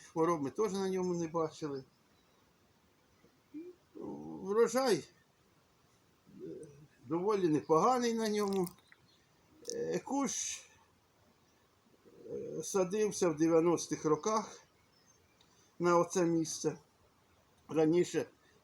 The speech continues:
він декілька років ріс, е, е, в, е, хаті,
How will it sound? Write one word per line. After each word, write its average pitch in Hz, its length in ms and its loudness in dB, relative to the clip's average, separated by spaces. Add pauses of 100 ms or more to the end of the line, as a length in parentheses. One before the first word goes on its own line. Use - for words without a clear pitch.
він 160 280 4 (680)
декілька 151 540 0
років 151 420 2 (460)
ріс, - 520 -2
е, - 320 -18 (1120)
е, 139 180 -4
в, 139 420 4
е, 120 340 -4 (960)
хаті, 220 400 0